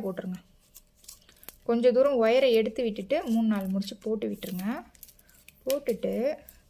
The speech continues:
இப்போ இந்த இடத்துல இருக்கு. இப்படி இழுங்க. இப்போ இந்த சுருக்கம் வந்து அப்படியே கிட்ட கிட்ட வரும். ஓகேவா?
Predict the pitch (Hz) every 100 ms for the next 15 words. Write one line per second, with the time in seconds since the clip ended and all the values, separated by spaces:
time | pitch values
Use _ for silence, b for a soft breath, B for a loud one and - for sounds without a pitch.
0 | B B - - 214 214 220 208 254 247
1 | 220 - - - - - - - - -
2 | - B B B B - 208 220 226 233
3 | 208 208 185 - - _ - 208 202 196
4 | 196 202 208 202 208 - - 233 202 262
5 | 220 220 214 208 214 196 196 208 185 190
6 | 196 - - - - - - - - _
7 | - 220 196